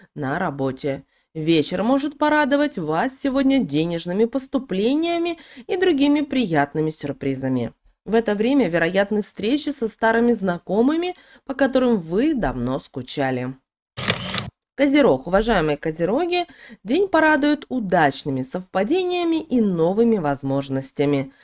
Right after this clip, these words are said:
Дел будет много, но нет сомнений в том, что вы всё успеете, даже если не станете спешить.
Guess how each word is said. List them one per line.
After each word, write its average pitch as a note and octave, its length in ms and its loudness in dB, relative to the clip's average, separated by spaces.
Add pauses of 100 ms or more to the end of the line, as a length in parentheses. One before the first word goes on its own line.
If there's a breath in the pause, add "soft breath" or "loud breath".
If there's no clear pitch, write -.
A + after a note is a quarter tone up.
(220 loud breath)
Дел D#4 240 2
будет C4 260 2
много, C#4+ 480 4
но D4+ 320 4
нет C4+ 280 0
сомнений G3 520 -2
в G3+ 100 -10
том, F#4+ 240 -2
что - 220 0
вы A3 260 0
всё E3 260 -2
успеете, D3+ 760 0 (340 loud breath)
даже F#3+ 300 2
если C4+ 300 0
не F3 120 0
станете D#3+ 540 -2
спешить. - 580 -6